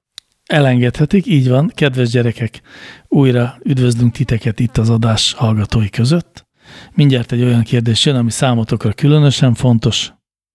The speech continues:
Bruno kérdezi,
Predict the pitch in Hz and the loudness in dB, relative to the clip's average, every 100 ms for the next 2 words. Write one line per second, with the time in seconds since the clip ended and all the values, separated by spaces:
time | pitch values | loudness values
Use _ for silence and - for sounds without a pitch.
0 | _ _ _ _ _ _ _ _ _ - | _ _ _ _ _ _ _ _ _ -16
1 | - 131 143 139 120 107 143 143 131 120 | -6 0 2 4 2 0 -2 0 0 0
2 | 107 | -4